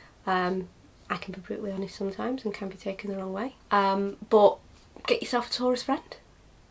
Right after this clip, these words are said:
They're loyal, they're honest, and they're there for you. What more could you need? Professionally, Tauruses are hardworking, reliable, and very trustworthy.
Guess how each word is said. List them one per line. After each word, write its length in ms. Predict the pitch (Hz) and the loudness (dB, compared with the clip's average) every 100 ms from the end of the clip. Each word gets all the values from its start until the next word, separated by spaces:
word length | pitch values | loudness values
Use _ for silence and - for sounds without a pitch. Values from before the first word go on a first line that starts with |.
| - | -4
They're 100 | - | 4
loyal, 380 | 220 214 247 285 | 8 8 6 4
they're 160 | 285 214 | 4 6
honest, 640 | 233 269 - - - - - - - - - | 6 4 -2 -12 -10 -12 -14 -20 -20 -18 -2
and 100 | 226 | 4
they're 80 | 220 | 4
there 200 | 240 320 | 4 0
for 120 | - | -2
you. 140 | 185 196 - - - - - - - - - - - | -4 -6 -16 -20 -20 -20 -20 -20 -20 -20 -20 -16 -6
What 180 | - - | -6 -2
more 200 | 202 208 | -2 0
could 240 | 220 - | -4 -4
you 60 | 196 | -4
need? 280 | 185 180 - | -2 -4 -10
Professionally, 500 | - - 277 277 240 | -4 0 2 4 4
Tauruses 680 | 233 220 214 208 - 196 196 - | 4 4 4 2 4 4 2 0
are 200 | 190 190 | 2 2
hardworking, 840 | 233 269 269 202 202 - 196 196 | 0 -2 4 4 4 2 0 0
reliable, 640 | 196 196 190 190 190 190 - | 0 2 2 0 2 0 0
and 140 | 202 | -2
very 220 | 185 190 | 0 0
trustworthy. 640 | - - - - - - | -2 -6 -6 -6 -4 -4